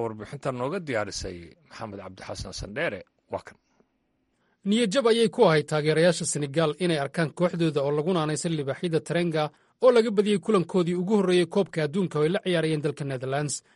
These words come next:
Speaker 2: Laakiin taageerayaasha sida Sadio Yaye Berry oo Maraykanka ku nool weli rajo ayay qabaan.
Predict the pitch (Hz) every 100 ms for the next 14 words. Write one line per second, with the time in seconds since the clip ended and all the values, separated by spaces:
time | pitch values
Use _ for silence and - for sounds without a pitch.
0 | _ 147 139 185 151 143 151 165 165 151
1 | 185 151 - 165 156 147 143 151 160 151
2 | 139 190 208 202 180 156 170 180 170 160
3 | 170 170 151 143 - 165 202 175 147 160
4 | 143 135 - 135 156 139